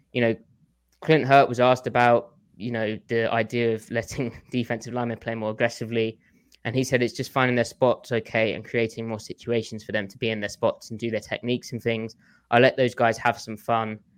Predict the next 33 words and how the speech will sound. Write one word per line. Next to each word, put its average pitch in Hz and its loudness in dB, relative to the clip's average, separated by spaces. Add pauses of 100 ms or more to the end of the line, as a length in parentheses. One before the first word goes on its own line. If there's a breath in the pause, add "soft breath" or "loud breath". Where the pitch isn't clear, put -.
(420 soft breath)
There 123 4
are 123 4
still 131 2
other 127 2
times 117 -4
when 113 -6
they 113 -4
do 117 -2
things 110 -8
within 110 -4
the 113 -6
scheme 117 -4
where 113 -2
they're 110 0
taking 113 -6
one 113 -4
for 107 -16
the 98 -14
team, 117 -4
so 104 -4
to 104 -14
speak, - -8
which - -4
I'd 120 0
say 113 4
is 110 -4
more 113 0
talking 110 -6
about 110 -2
the - -14
four 113 2
eye 101 0
technique. 104 -8